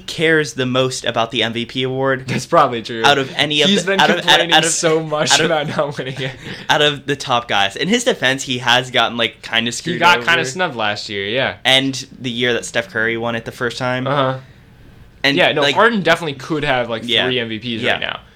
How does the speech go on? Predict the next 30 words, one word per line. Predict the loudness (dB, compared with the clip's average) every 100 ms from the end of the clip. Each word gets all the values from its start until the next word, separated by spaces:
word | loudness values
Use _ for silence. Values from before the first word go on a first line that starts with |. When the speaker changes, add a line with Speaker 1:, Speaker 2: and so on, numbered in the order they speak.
| -2
Speaker 1:
And | 0 0 -6 -4
Speaker 2:
Arguably | 0 2 0 -2 -2
should. | 0 0 -2 -10 -20 -20 -4
Speaker 1:
And | 0 0 -2
you | -6 -4
see | -2 -2 0
that, | 0
like, | 0 -4 -14 -20 -6
every | -2 0 0
year | 2 4 4
when | 2
he | -2
loses, | -2 0 0 -2 -4 -8 -16 -14
Harden | -6 -4 -4
just, | -4 0
like, | 0 -2 -20 -20 -20 -20 -20 -20 -12
mumbles | 0 2 2 2 0 -2 -4
under, | -4 -2 0 -2 -6 -8 -4
uh, | -2 0
under | 0 0
his | 2
breath | 2 2 0
to | -4
the | -4
public, | 0 0 2 -2
like, | -6 -10
"Man, | -6 -2 -2
I |
shoulda | -2 -4 -4
won. | -4 -2 -2 -6